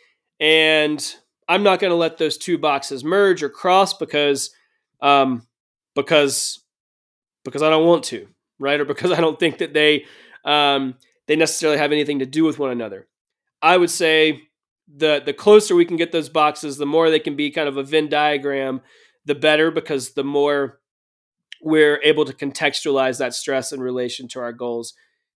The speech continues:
as athletes. So, <clears throat> um,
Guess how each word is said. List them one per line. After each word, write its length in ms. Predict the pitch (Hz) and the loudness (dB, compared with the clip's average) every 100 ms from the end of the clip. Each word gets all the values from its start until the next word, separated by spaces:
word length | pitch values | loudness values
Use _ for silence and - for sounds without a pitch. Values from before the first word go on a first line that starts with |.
| _ _ _ | _ _ _
as 160 | 147 147 | -4 2
athletes. 500 | 165 151 143 113 - | 4 2 0 -8 -4
So, 380 | 185 175 170 170 _ _ _ _ _ _ - | 0 2 0 -4 _ _ _ _ _ _ 0
<clears throat> 580 | - - - - 190 143 _ _ _ _ _ _ _ _ _ _ _ _ _ - | 0 0 -12 -16 -14 -16 _ _ _ _ _ _ _ _ _ _ _ _ _ -6
um, 500 | 151 147 143 135 | -2 0 -2 -6